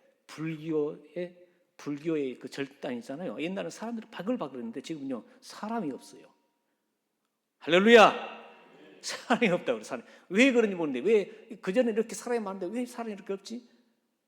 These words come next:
여러분, 기도해 보셨습니까? 저 거짓말 하나님, 백성들 자유-, 자유케 해주세요. 속지 않게 해주세요. 이단들, 요즘에 뭐 이단들, 그전엔요, 이, 이 통일교에 대해서요, 정치계에서요, 건들지 않았어요.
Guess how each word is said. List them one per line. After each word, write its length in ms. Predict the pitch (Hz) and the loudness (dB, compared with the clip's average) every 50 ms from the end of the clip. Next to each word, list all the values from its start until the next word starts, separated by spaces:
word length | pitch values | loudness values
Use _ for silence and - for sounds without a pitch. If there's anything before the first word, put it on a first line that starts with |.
| _ _ _ _ _ _ _ _ _ _ _ _ - | _ _ _ _ _ _ _ _ _ _ _ _ -6
여러분, 380 | 175 180 202 190 185 185 185 - - | 0 0 0 0 0 -2 -8 -10 -10
기도해 320 | - 185 175 208 190 214 | -8 -2 0 0 0 0
보셨습니까? 720 | 180 143 - - 180 - - 175 165 170 - 185 185 180 - - - - _ _ _ _ _ _ _ _ _ _ _ - | -2 -2 -6 -8 -10 -10 -10 -12 -12 -12 -10 -12 -12 -12 -14 -20 -20 -20 _ _ _ _ _ _ _ _ _ _ _ -6
저 160 | - 170 160 - | -4 -4 -4 0
거짓말 520 | - 185 180 196 180 170 156 139 131 127 | 0 0 0 0 -2 -2 -2 -2 -4 -6
하나님, 360 | 127 151 156 151 143 127 120 - - - - - | -6 -4 -2 -2 -2 -2 -4 -6 -12 -18 -12 -10
백성들 380 | 160 151 - 175 156 135 120 | -10 -4 -2 -2 -2 -2 -4
자유-, 280 | - - 143 143 143 139 | -4 -6 -6 -6 -6 -8
자유케 420 | 139 - - 127 135 127 - 120 | -10 -12 -10 -10 -10 -10 -10 -14
해주세요. 200 | 110 101 - - | -14 -14 -14 -16
속지 200 | - - - - | -16 -12 -10 -8
않게 240 | 135 131 123 - 120 | -8 -8 -8 -10 -12
해주세요. 380 | 110 107 95 - - 95 87 - _ _ _ _ _ _ _ _ _ _ _ _ _ _ _ _ _ _ _ _ _ _ _ _ _ _ _ _ _ _ | -12 -12 -16 -18 -20 -20 -20 -20 _ _ _ _ _ _ _ _ _ _ _ _ _ _ _ _ _ _ _ _ _ _ _ _ _ _ _ _ _ _
이단들, 420 | 185 190 165 180 151 135 120 127 135 | -8 -4 -2 0 0 0 -4 -2 -2
요즘에 220 | 180 180 196 208 180 | -2 0 0 0 -2
뭐 120 | - 185 | -2 -2
이단들, 520 | 220 214 190 185 160 156 139 120 - - - - _ _ _ _ _ _ _ _ _ _ _ _ _ _ _ _ _ _ _ _ | -2 0 0 0 0 -2 -2 -4 -6 -14 -20 -20 _ _ _ _ _ _ _ _ _ _ _ _ _ _ _ _ _ _ _ _
그전엔요, 520 | - - - 208 196 202 180 156 139 147 147 | -18 -6 -2 -2 -2 -2 -2 -4 -4 -4 -4
이, 600 | 147 135 131 131 127 123 120 120 113 117 120 - - _ _ _ - | -4 -4 -6 -6 -6 -6 -6 -8 -10 -12 -16 -18 -20 _ _ _ -18
이 260 | 135 120 110 104 107 - | -16 -16 -16 -18 -16 -10
통일교에 400 | - 220 220 214 185 156 131 113 | -6 -4 -4 -4 -4 -4 -6 -8
대해서요, 360 | 110 98 - - 135 120 - | -8 -10 -10 -8 -8 -10 -10
정치계에서요, 840 | - 123 127 123 - _ - - 139 - 123 113 104 - 110 101 - | -10 -12 -14 -14 -14 _ -14 -12 -10 -8 -8 -8 -10 -10 -14 -16 -12
건들지 400 | - - 151 165 190 180 147 131 | -10 -10 -6 -6 -6 -4 -4 -4
않았어요. 400 | 107 98 92 - - - - | -6 -6 -10 -18 -20 -20 -20